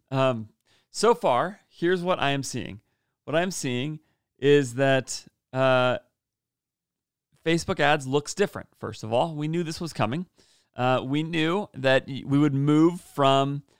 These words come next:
click-based attribution models, where click-only attribution models,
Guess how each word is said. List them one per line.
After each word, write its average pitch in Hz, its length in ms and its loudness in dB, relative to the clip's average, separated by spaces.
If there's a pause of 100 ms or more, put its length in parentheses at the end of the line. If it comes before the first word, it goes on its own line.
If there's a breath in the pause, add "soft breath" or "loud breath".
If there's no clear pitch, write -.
(1040)
click-based 180 840 2
attribution 170 920 0
models, 160 960 4 (360 loud breath)
where 135 800 4
click-only 160 480 -2
attribution 151 640 0
models, 143 640 0